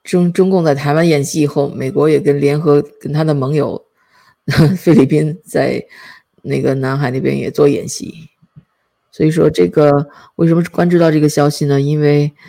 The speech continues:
呃，那个，那个，那个，呃，也，也是军-，军人出身的，叫班农，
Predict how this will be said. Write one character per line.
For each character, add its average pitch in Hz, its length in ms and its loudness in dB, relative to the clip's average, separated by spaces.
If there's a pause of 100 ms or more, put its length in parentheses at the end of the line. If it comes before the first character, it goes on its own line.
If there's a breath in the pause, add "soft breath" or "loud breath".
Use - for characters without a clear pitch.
(300 loud breath)
呃， 135 300 -2
那 143 140 -2
个， 135 320 -2 (140)
那 - 140 -8
个， - 80 -4
那 123 100 -6
个， 73 160 -10 (540)
呃， - 80 -18 (220)
也， - 220 -10 (140)
也 147 220 4
是 156 240 -2
军-， 175 600 0 (160)
军 190 220 0
人 151 160 2
出 - 160 -6
身 147 180 0
的， 135 240 -6 (760 loud breath)
叫 170 100 0
班 165 220 -2
农， 151 300 -2